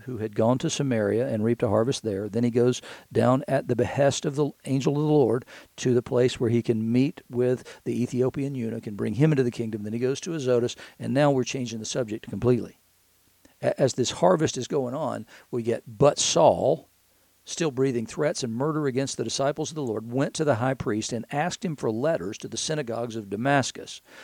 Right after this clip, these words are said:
so that if he found any belonging to the way, men or women, he might bring them bound to Jerusalem." So Paul is gonna go up to Syria,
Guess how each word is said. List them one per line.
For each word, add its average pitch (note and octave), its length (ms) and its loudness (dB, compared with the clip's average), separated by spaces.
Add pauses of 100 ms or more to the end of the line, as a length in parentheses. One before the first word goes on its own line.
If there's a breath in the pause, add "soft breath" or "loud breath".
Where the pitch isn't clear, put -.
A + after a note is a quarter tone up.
(140 loud breath)
so - 140 -6
that B2 80 0
if A#2 60 -4
he A#2+ 100 -4
found B2+ 280 -2
any D3+ 240 0
belonging F3 460 0
to - 80 0
the C3 100 4
way, C3 380 0
men C3 300 0
or D3+ 260 0
women, C3+ 320 -2
he G#2+ 140 -2
might A#2 200 0
bring B2 200 4
them A2+ 140 2
bound A2+ 440 4
to B2 100 0
Jerusalem." A2 540 2 (640 soft breath)
So B2 280 -8
Paul D#3 340 6
is D3 160 2
gonna C3+ 140 2
go C3 180 6
up D3+ 160 4
to C#3 80 2
Syria, D3 540 6